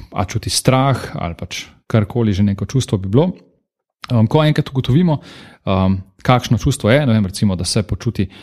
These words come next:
prestrašen, preverimo, kaj bi potreboval, oziroma mu pomagamo razumeti, kaj manjka, ehm, kaj mu manjka, katera je tista potreba, ki ni izpolnjena, ehm,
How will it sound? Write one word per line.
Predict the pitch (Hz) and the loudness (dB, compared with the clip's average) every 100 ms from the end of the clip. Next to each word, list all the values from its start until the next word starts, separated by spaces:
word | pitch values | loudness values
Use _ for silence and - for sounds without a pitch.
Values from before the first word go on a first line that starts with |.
| - | -6
prestrašen, | - 113 - 127 131 131 139 127 - - _ _ - | 0 2 2 0 0 0 0 -2 -6 -20 _ _ -2
preverimo, | 123 139 175 139 120 - | 0 2 2 2 0 -4
kaj | - 131 147 | 0 2 2
bi | 120 156 | 2 0
potreboval, | 147 117 107 92 90 - 170 165 - - 113 - | -2 -6 -4 -6 -4 0 0 -2 -8 -16 -8 0
oziroma | 113 180 160 143 | 2 4 2 0
mu | 131 170 185 | 0 0 0
pomagamo | 131 113 123 127 120 110 110 117 | 0 2 0 0 0 0 -2 -2
razumeti, | 101 104 120 127 127 120 - _ _ - | -2 0 0 0 2 0 0 _ _ 0
kaj | 135 160 | 2 4
manjka, | 151 117 113 113 123 113 107 - | 2 2 0 0 0 0 -2 -6
ehm, | 98 92 92 92 | -6 -2 -2 -4
kaj | 95 131 | 0 2
mu | 143 | 4
manjka, | 117 101 98 110 175 165 - | 2 2 2 0 0 -4 -6
katera | - 123 | 0 0
je | 113 | 0
tista | 123 - | -4 -8
potreba, | 104 - 110 113 - | -8 -4 -2 -4 -6
ki | - 123 | -4 0
ni | 113 139 | 2 2
izpolnjena, | 127 - 110 117 135 147 143 | 2 0 0 2 2 2 0
ehm, | - - - - 92 95 98 98 98 | -2 -18 -16 -6 -2 0 2 0 0